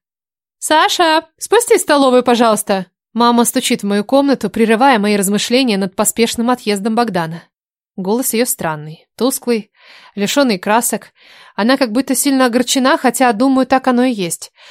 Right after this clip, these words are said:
Для мамы все эти обеды и ужины – настоящая традиция, которая должна проходить по всем правилам. А тут гости поступили как свиньи и уехали раньше времени. Мне не хочется вылезать из постели, но я заставляю себя собраться, нацепить на лицо равнодушное выражение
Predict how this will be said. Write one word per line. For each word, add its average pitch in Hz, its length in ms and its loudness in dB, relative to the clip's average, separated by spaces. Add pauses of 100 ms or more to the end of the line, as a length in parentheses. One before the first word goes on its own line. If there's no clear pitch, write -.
(120)
Для 214 140 2
мамы 262 260 2
все 247 200 0
эти 240 140 -2
обеды 220 400 2
и - 20 2
ужины – 233 340 2
настоящая 240 480 -2
традиция, 226 500 0
которая 202 340 -4
должна 202 300 0
проходить 214 500 -2
по 208 100 0
всем 226 240 -4
правилам. 170 540 -6 (260)
А 190 100 -6
тут 247 180 -2
гости 240 300 2
поступили 226 520 -2
как 220 200 -4
свиньи 254 360 -2
и 196 60 0
уехали 208 400 -2
раньше 220 340 0
времени. 196 480 -2 (560)
Мне 247 240 2
не 269 80 2
хочется 214 440 -2
вылезать 202 380 -2
из 196 100 -6
постели, 233 580 -2 (380)
но 247 380 4
я 247 180 2
заставляю 254 440 2
себя 240 240 -2
собраться, 254 500 0
нацепить 226 420 -4
на 226 120 0
лицо 226 260 2
равнодушное 226 560 0
выражение 226 600 0